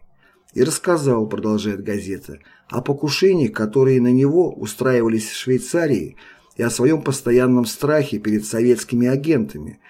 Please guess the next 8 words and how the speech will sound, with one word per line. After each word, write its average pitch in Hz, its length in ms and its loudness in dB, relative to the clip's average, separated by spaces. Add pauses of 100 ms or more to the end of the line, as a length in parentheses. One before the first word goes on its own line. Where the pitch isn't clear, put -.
(240)
которые 113 440 0
охотятся 127 580 -2
за 95 160 -8
ним. 85 340 -12 (1040)
Да 107 340 -6
сославные 123 640 0
жители 113 320 -4
Кавендиша, 113 880 -2